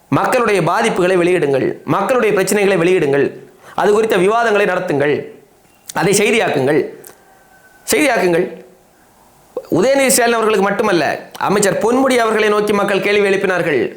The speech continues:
சேற்றை வாரி வீசினார்கள், அது ஒரு செய்தி. திமுகவினுடைய விக்கிரவாண்டி சட்டமன்ற உறுப்பினர் அன்னியூர் சிவா, அவரை மக்கள் படை சூழ்ந்தார்கள், கடுமையான கேள்விகள் எழுப்பினார்கள். "இவ்வளவு பாதிப்புக்கு ஆளாகி இருக்கிறோம், எங்களிடம் வாக்குகளை கேட்க இருக்கிற போது என்ன சொன்னீர்கள்? என்ன பிரச்சனைனாலும் உடனே வந்து நிற்பேன் என்று தானே சொன்னீர்கள்?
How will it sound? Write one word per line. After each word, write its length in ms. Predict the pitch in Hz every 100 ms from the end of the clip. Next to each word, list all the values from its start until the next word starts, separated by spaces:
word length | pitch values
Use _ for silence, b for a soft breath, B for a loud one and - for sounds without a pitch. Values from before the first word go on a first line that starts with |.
| -
சேற்றை 400 | - 226 233 220
வாரி 260 | 196 185
வீசினார்கள், 420 | 175 175 156 139 131
அது 200 | 160 202
ஒரு 140 | 196
செய்தி. 520 | 185 175 139 - B B B B B -
திமுகவினுடைய 1120 | 135 214 247 233 220 202 190 185 180 165 - - 170
விக்கிரவாண்டி 420 | 185 262 240 220
சட்டமன்ற 460 | 196 196 220 208 196
உறுப்பினர் 320 | 180 180 170
அன்னியூர் 380 | 180 240 240 208
சிவா, 540 | 202 202 165 - - - - -
அவரை 360 | 135 185 262 262
மக்கள் 320 | 233 233 226
படை 240 | 196 240
சூழ்ந்தார்கள், 720 | 233 240 220 202 165 147 131 - - -
கடுமையான 440 | 196 240 254 247
கேள்விகள் 420 | 233 240 233 220
எழுப்பினார்கள். 360 | 208 202 180 170
"இவ்வளவு 360 | 180 220 208 180
பாதிப்புக்கு 400 | 220 233 208 202
ஆளாகி 220 | 202 190
இருக்கிறோம், 460 | 190 190 220 247 B B B B B _
எங்களிடம் 600 | 127 160 202 226 254 175
வாக்குகளை 440 | 156 208 254 240 214
கேட்க 240 | 214 208
இருக்கிற 220 | 208 208
போது 140 | 202 196
என்ன 140 | 214
சொன்னீர்கள்? 540 | 220 175 135 123 - -
என்ன 240 | 131 175 240
பிரச்சனைனாலும் 520 | 226 220 220 226 254
உடனே 240 | 214 240
வந்து 160 | 226 214
நிற்பேன் 220 | 208 208
என்று 180 | 226 214
தானே 160 | 220
சொன்னீர்கள்? 540 | 214 214 208 151 127